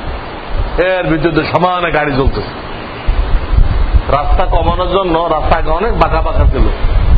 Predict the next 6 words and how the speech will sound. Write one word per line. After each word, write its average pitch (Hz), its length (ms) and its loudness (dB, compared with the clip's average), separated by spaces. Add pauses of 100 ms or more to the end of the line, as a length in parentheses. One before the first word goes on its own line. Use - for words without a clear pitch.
(640)
এটা 170 120 2
আঁকা 165 240 0
বাঁকা 175 220 0
কমানোর 185 420 0
জন্য 247 320 0 (340)
সব 190 100 0